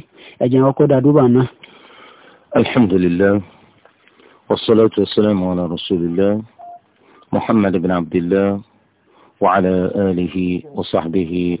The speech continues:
Speaker 2: ومن والاه، وبعد. السلام عليكم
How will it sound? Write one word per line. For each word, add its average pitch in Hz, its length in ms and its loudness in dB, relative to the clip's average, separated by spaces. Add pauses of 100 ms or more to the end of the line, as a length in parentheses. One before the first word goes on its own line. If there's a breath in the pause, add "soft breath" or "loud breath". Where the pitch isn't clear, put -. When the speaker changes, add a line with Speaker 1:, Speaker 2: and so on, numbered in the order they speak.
Speaker 2:
ومن 92 280 -2
والاه، 87 400 -2
وبعد. 87 400 -2 (1160 soft breath)
السلام 101 480 2
عليكم 90 640 -2